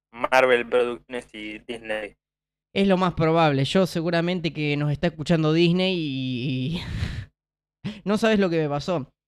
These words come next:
Speaker 2: Le conté a mi mamá que estábamos en Spotify y le conté que, que en Anchor nos habían escuchado varias personas.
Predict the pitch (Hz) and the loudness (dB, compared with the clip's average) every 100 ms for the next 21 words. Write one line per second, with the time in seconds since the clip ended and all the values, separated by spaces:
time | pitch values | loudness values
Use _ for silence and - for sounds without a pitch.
0 | _ - 143 160 160 208 202 190 202 196 | _ -4 -2 0 0 0 0 0 0 0
1 | 175 156 143 175 175 165 143 147 139 - | 2 2 4 4 4 4 0 -2 -2 -2
2 | 196 202 180 208 226 220 _ _ _ 165 | -2 -2 -2 0 0 -4 _ _ _ -2
3 | 156 151 147 151 143 170 180 170 151 147 | 0 0 0 0 0 -2 0 2 4 2
4 | 139 127 151 147 151 147 156 175 180 160 | 0 -4 -6 -2 0 0 0 0 0 0
5 | 196 202 175 151 147 147 160 151 151 135 | -2 0 0 0 0 0 -2 -2 -2 0
6 | 165 160 147 139 139 156 143 147 135 165 | 2 4 2 0 0 0 0 -2 -4 -2
7 | 160 131 - | -4 -4 -12